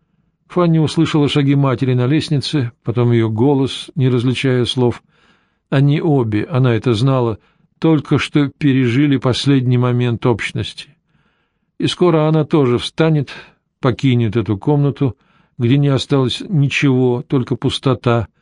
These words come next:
бледный свет на покрывале, отпечаток их тел. Луиза вспомнит об этом, заправляя постель, потом, позже, когда будет входить в комнату. Их слова будут назойливо звучать у неё в ушах ещё долго.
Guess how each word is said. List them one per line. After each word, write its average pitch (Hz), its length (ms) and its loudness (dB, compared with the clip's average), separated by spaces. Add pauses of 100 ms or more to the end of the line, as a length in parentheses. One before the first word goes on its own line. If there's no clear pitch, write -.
(360)
бледный 123 520 2
свет 120 360 0
на 117 120 0
покрывале, 113 720 0 (460)
отпечаток 117 720 -2
их - 120 -4
тел. 110 360 -2 (960)
Луиза 131 460 2
вспомнит 131 500 0
об 123 160 0
этом, 123 320 0
заправляя 120 540 0
постель, 117 580 -2
потом, 113 400 -2
позже, 117 560 -2 (340)
когда 123 320 2
будет 127 260 2
входить 139 360 0
в - 60 -12
комнату. 117 640 -2 (1000)
Их 147 160 0
слова 143 380 2
будут 123 320 0
назойливо 123 720 2
звучать 120 340 0
у 117 60 -2
неё 120 280 2
в 113 60 0
ушах 117 380 0
ещё 120 220 -2
долго. 110 520 -2